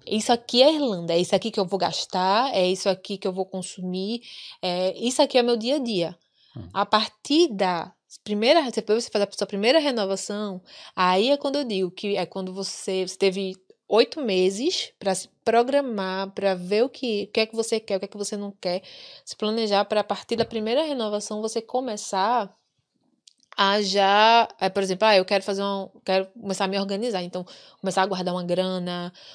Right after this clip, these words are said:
Speaker 1: ou então começar até mesmo a viajar, porque a, na primeira renova-, no primeiro momento de Irlanda, você viajar é muito difícil,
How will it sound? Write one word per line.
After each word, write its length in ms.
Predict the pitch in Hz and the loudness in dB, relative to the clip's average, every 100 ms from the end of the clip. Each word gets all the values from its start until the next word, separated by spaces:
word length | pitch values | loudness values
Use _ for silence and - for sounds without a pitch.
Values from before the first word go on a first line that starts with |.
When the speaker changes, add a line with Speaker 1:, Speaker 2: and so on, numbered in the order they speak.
| - | -6
Speaker 1:
ou 80 | 180 | -4
então 220 | 180 185 | 0 -2
começar 320 | 185 202 196 | 0 -2 0
até 180 | 185 247 | -2 -2
mesmo 280 | 233 202 214 | -2 0 -2
a 40 | |
viajar, 420 | 196 208 180 175 180 | 0 2 2 2 -2
porque 220 | 185 185 | -2 -2
a, 100 | 180 - | -2 -2
na 140 | 185 | -6
primeira 400 | 180 190 190 269 | -4 -4 0 0
renova-, 420 | 285 247 202 185 185 190 185 | 0 -2 0 -2 -4 -12 -10
no 100 | 180 | -6
primeiro 260 | 190 233 | -4 -2
momento 300 | 262 214 196 | -2 -4 -4
de 80 | 190 | -4
Irlanda, 260 | 185 175 175 | -4 -6 -8
você 220 | 180 202 | -8 -8
viajar 580 | 233 202 185 175 202 208 | -4 -4 -4 -4 -6 -6
é 100 | 214 | -8
muito 840 | 202 151 156 156 160 175 151 - | -8 -10 -10 -8 -4 -4 -4 -12
difícil, 560 | 160 - - - - | -14 -14 -16 -16 -16